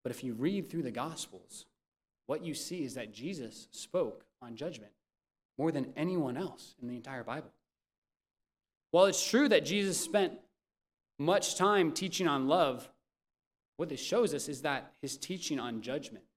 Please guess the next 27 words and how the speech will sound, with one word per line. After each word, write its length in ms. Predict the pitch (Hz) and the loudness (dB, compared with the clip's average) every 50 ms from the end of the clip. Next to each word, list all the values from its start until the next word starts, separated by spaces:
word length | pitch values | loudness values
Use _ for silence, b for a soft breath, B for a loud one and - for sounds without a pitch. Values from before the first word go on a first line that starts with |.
| _ _ | _ _
and 80 | _ _ | _ _
his 100 | - - | -14 -10
teaching 300 | - 170 160 - 151 131 | -10 -8 -6 -6 -4 -4
on 100 | 131 135 | -2 0
love 240 | 143 147 127 - - - _ _ _ _ _ | 0 -2 -2 -4 -10 -20 _ _ _ _ _
don't 220 | - 156 170 175 - | 0 0 0 0 -2
contradict, 720 | - 151 151 - - 123 113 151 190 - - - - - | -6 -8 -10 -10 -12 -8 -4 -4 -4 -4 -6 -12 -18 -14
as 160 | - 131 113 | -12 -10 -8
the 100 | 131 120 | -6 -4
world 460 | 120 123 139 139 139 135 123 120 - - _ _ _ - | -2 0 2 2 2 0 -2 -4 -10 -18 _ _ _ -12
would 140 | 123 120 113 | -10 -8 -8
say 240 | - - 135 139 | -6 -4 -2 -2
that 160 | 139 120 - 123 | -2 -4 -6 -8
they, 160 | 117 110 101 - _ _ _ _ _ _ _ _ | -10 -12 -12 -16 _ _ _ _ _ _ _ _
they 80 | - 110 | -14 -10
do. 220 | 104 123 127 113 - - _ _ _ _ _ _ _ _ _ _ _ _ _ _ _ _ _ _ _ _ _ - | -8 -8 -8 -8 -10 -14 _ _ _ _ _ _ _ _ _ _ _ _ _ _ _ _ _ _ _ _ _ -4
You 60 | 143 | -2
see, 140 | - 214 196 | 0 2 2
without 500 | 190 175 202 202 208 196 - - - - _ _ _ _ _ - | 4 8 8 8 8 6 2 -4 -14 -20 _ _ _ _ _ -6
judgment, 600 | 123 120 175 214 247 233 165 156 151 139 - - - - _ _ _ _ _ _ _ _ _ _ _ _ _ _ _ _ _ _ - 131 | 4 8 8 8 8 6 2 2 2 2 0 -4 -8 -18 _ _ _ _ _ _ _ _ _ _ _ _ _ _ _ _ _ _ 0 4
God 320 | 131 180 208 233 233 - | 6 8 8 8 6 6
cannot 340 | - 196 196 196 208 170 175 | 6 8 8 8 8 6 4
be 100 | 190 190 | 0 0
truly 400 | 160 - - 208 220 214 208 180 | 0 0 2 4 4 4 4 6
loving. 440 | 151 156 202 - - 131 98 - - - _ _ _ _ _ _ _ _ _ _ _ _ _ | 6 6 6 6 4 -2 -8 -10 -14 -20 _ _ _ _ _ _ _ _ _ _ _ _ _
Without 320 | 139 156 202 202 190 151 | 6 8 8 8 8 8
judgment, 500 | 131 202 226 233 202 175 190 185 190 190 | 8 10 10 10 8 6 4 4 4 2